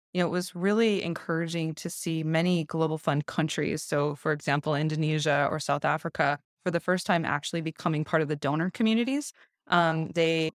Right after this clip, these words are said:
earmarked budgets from their, you know, their national state budgets to be donated to the Global Fund. And so they joined this multilateral community. They will also benefit from the Global Fund replenishment in terms of funding for their health systems. But I think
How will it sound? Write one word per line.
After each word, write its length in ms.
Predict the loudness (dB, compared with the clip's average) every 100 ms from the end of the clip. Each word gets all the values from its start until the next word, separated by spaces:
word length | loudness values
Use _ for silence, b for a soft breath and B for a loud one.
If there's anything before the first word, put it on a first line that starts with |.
| 0
earmarked 580 | 2 4 2 2 -6 -20 _ -12
budgets 600 | 2 2 4 0 0 -4
from 320 | 0 2 2
their, 280 | 4 4 2
you 120 | 0
know, 120 | 0
their 160 | 2 2
national 440 | 2 0 -2 -8
state 300 | -4 -2 -2 2
budgets 540 | 2 2 -4 -6 -14 -16
to 380 | -6 -2 -2 -2 -4
be 120 | -2
donated 400 | 2 2 2 0
to 140 | -2 -2
the 80 |
Global 260 | 0 0 0
Fund. 320 | 0 0 0
And 100 | -2
so 140 | -2 -2
they 120 | -2
joined 360 | 0 2 2
this 140 | 0 -4
multilateral 560 | -2 -2 0 0 -2
community. 540 | -2 -2 0 0 -2 -4 _ _
They 100 | 2
will 80 | 4
also 260 | 4 4 0
benefit 480 | 0 -2 0 -2 0
from 160 | -4
the 80 | -4
Global 220 | -4 -6
Fund 320 | -2 -2 -2
replenishment 680 | -4 0 0 0 -2 -4 -4 -6
in 100 | -4
terms 300 | -2 0 0
of 100 | -2
funding 260 | 2 2 2
for 120 | 0
their 120 | -2
health 220 | 0 -2 -2
systems. 640 | -14 -8 -8 -2 -2 -2 0
But 120 | 0
I 80 | 2
think 320 | 0 -4